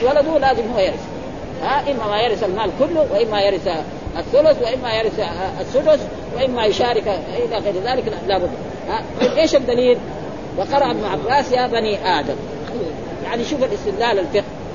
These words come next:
"ويا بني آدم". نعم، الله بيخاطب إيه؟ المسلمين، يخاطب أمة الرسول: "يا بني آدم". آدم أبو لبني آدم، إنما يصير إيه؟ جدهم. هذا معنى. ها؟ ها؟ يعني الآن،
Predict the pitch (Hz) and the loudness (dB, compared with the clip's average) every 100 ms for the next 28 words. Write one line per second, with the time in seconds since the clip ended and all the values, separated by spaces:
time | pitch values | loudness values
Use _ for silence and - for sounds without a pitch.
0 | - - 233 254 254 240 233 196 156 - | -4 0 2 2 0 -2 -2 -2 -4 -6
1 | - - - - 208 208 220 247 302 262 | -10 -12 -12 -8 -6 -6 -4 -2 0 0
2 | 233 269 254 226 226 226 220 196 220 254 | 0 0 0 0 -2 -2 -6 -4 -4 -4
3 | 151 190 247 254 233 262 226 202 185 202 | -4 -4 -2 -2 -2 -4 -4 -4 -4 -2
4 | 233 226 214 202 180 151 - - - - | -2 0 -4 -4 -6 -8 -10 -12 -12 -10
5 | - 226 262 240 208 - - 392 370 277 | -4 -2 0 -2 -6 -10 -8 -2 0 2
6 | 262 247 240 226 262 277 262 - - - | 2 0 -2 -2 0 0 -4 -10 -12 -10
7 | - 143 - 190 240 302 277 302 254 240 | -8 -8 -8 -6 -4 0 0 0 0 -2
8 | 247 - - - - 349 - 240 403 - | -6 -12 -12 -14 0 2 2 0 -2 -10
9 | - - - - 294 254 220 320 - 233 | -10 -10 -10 -4 -2 -2 -4 -6 -2 0
10 | 339 - - 175 156 185 - 190 - - | 0 -4 -6 -6 -6 -8 -6 -8 -8 -8
11 | 165 208 - 196 190 226 208 | -6 -6 -6 -6 -2 2 2